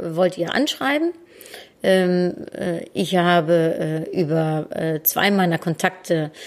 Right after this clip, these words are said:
äh, persönlichen, äh, Kontakte, habe ich, äh, wiederum Kontakte dann beim Haufe Verlag bekommen und noch bei einem zweiten Verlag.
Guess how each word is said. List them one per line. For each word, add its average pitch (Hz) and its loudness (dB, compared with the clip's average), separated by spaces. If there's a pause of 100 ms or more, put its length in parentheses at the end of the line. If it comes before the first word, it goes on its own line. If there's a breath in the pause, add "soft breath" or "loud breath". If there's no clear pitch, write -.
(320 loud breath)
äh, 190 -8
persönlichen, 180 2
äh, 165 0
Kontakte, 165 -2
habe 165 0
ich, 147 -6
äh, 160 -4 (140)
wiederum 160 0
Kontakte 175 0
dann 156 -2
beim 160 -2
Haufe 220 2
Verlag 165 -2
bekommen 156 -2
und 156 0
noch 156 -2
bei - -8
einem 156 -4
zweiten - 0
Verlag. 247 0